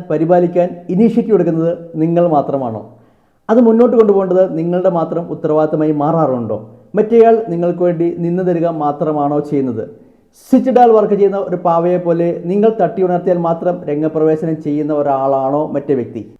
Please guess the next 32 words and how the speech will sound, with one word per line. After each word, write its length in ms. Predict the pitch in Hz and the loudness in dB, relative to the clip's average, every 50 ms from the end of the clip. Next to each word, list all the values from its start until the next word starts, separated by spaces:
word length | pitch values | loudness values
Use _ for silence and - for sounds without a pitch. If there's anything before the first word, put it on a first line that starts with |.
| _ _ _ 190 | _ _ _ 0
എങ്കിൽ 180 | 220 226 240 156 - - - - - - - - 175 | 2 4 2 2 0 -4 -10 -18 -20 -16 -8 -6 -6
എത്രയും 440 | - - - - - 262 254 262 233 208 | -6 -8 -14 -4 2 4 4 6 4 4
പെട്ടെന്ന് 260 | 196 185 175 190 185 175 - | 2 2 -2 -4 -4 -4 -4
ഒരു 120 | 170 170 175 175 - | -2 -2 -2 -2 -2
സലാം 220 | 165 160 175 180 165 | 0 2 2 2 0
പറഞ്ഞ് 220 | 165 156 156 160 - - - | -2 -2 -2 -4 -6 -8 -10
അടുത്ത 160 | 139 143 151 165 - | -10 -6 -6 -6 -4
ഫ്ലൈറ്റ് 260 | 147 127 143 143 160 156 | -4 -4 -4 -4 -4 -4
പിടിച്ച് 200 | 151 143 147 147 - | -4 -4 -6 -6 -6
വിട്ടുപൊക്കൊള്ളുക. 800 | 151 139 - - - - - - 156 147 135 - 131 131 123 - - - - - - _ _ _ _ _ _ | -6 -8 -8 -12 -20 -4 -2 0 0 0 -2 -2 -4 -4 -4 -6 -8 -14 -20 -20 -20 _ _ _ _ _ _
കാരണം 280 | 165 175 185 175 143 107 - - - - - _ _ - 151 | 0 0 0 0 -2 -6 -8 -14 -20 -20 -20 _ _ -6 -4
നിങ്ങളുടെ 240 | 170 185 196 202 | -4 0 0 0
ഈ 40 | 196 196 | 2 2
സൗഹൃദത്തിൽ 400 | 160 165 170 175 175 170 180 175 165 - | 0 2 2 2 0 0 -2 -4 -4 -4
നിങ്ങൾ 160 | 147 147 165 170 170 | -6 -4 -4 -4 -4
കാണിക്കുന്ന 280 | 160 151 147 151 147 147 143 | -4 -4 -4 -6 -6 -6 -6
ആത്മാർത്ഥതയുടെ 440 | 143 143 143 139 139 147 147 143 - | -4 -6 -8 -6 -6 -8 -8 -8 -8
പകുതി 220 | 127 139 147 143 156 143 | -6 -6 -4 -4 -2 -2
പോലും 180 | 143 139 143 - - | -2 -4 -4 -6 -8
അദ്ദേഹത്തിനില്ല. 440 | 160 165 185 190 208 202 202 190 165 - - - - - - - _ _ _ _ _ - 185 | -4 -2 -2 0 0 0 0 0 -2 -4 -6 -12 -18 -20 -20 -20 _ _ _ _ _ -2 0
നിങ്ങൾക്ക് 260 | 247 262 269 262 220 | 4 4 4 6 6
വേണ്ടി 120 | 240 214 214 196 | 4 4 4 2
മാറ്റിവെക്കാൻ 380 | 185 180 180 185 175 170 180 175 156 | 0 2 0 0 0 0 -2 -2 -2
അദ്ദേഹത്തിൻ്റെ 300 | 156 160 156 151 160 156 156 | -2 0 0 0 0 -4 -4
പക്കൽ 160 | 156 170 170 - 196 | -4 -4 -6 -2 -2
സമയവുമില്ല. 480 | 190 202 214 226 226 196 156 123 113 101 - - - - - - _ _ _ _ _ - | 0 2 4 4 4 4 2 0 -2 -6 -10 -12 -18 -20 -20 -20 _ _ _ _ _ -2
അദ്ദേഹത്തിൻ്റെ 440 | 180 208 220 220 214 226 214 208 220 220 220 - - - | 4 6 6 6 6 4 6 6 6 6 6 0 -4 -4
ചിന്തകളിലൂടെ 580 | 180 175 180 175 190 190 190 190 190 185 185 185 170 | -4 -2 0 0 0 0 2 2 2 2 2 0 0
നിങ്ങൾ 180 | 170 165 165 175 170 170 131 143 | -2 -2 -4 -4 -6 -4 -6 -4
അധിക 160 | 143 156 165 156 | -2 -2 -2 0
ദൂരം 240 | 160 160 156 156 156 156 - 151 143 139 | 0 2 2 2 0 -2 -6 -6 -2 -2
യാത്ര 240 | 143 147 147 - | -2 -2 -2 -4